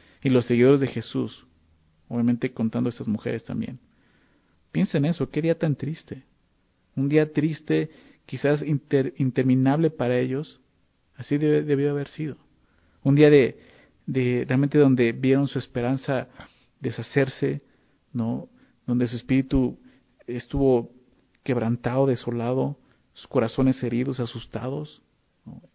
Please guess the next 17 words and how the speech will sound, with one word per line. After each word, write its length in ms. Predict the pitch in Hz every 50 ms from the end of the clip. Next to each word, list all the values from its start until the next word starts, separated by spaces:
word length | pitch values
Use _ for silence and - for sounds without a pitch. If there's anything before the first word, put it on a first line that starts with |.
| _ _ _ _ _ _ _
Después 380 | 123 127 120 - - - 147 147
de 100 | 160 151
todo, 420 | 156 - - 151 156 160 151 147 - - - - - - _ _ _ -
ellos 240 | 143 160 160 156 156
habían, 260 | 147 143 147 139 117
habían 240 | 131 139 143 147 156
apostado 480 | 151 - - - - 143 143 147 143
todo 380 | 143 - 143 151 175 185 160 -
por, 280 | - 123 120 127 127
por 160 | - - 127 -
Jesús, 640 | - 120 - - - - 143 202 208 - - - _
habían 220 | - 127 135 165 165
seguido 320 | - - 147 160 170 156
a 40 | -
Jesús 460 | - 131 127 - - - 151 196 175
durante 340 | 160 131 120 113 110 - 123
muchos, 460 | 127 135 139 - - 139 127 - -